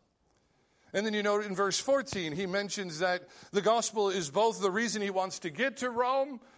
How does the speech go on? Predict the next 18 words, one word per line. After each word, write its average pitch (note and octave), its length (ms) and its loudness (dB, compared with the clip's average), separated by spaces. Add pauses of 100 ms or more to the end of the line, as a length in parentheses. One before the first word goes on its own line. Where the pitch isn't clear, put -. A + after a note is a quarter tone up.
(100)
and G#3+ 160 -2
it G#3+ 100 -4
is G#3+ 220 0
the A3+ 100 0
reason G3 420 -2
he F3 180 -2
has D#3+ 120 0
been E3+ 160 -4
delayed. D#3+ 520 -2 (2750)
Paul E3 180 2
felt D3+ 300 0
compelled C#3 680 -2 (120)
to C#3+ 100 -8
share D3+ 240 -2
the C#3 80 -2
gospel C#3+ 480 -2
with A#2+ 160 -8
Greeks. - 640 -8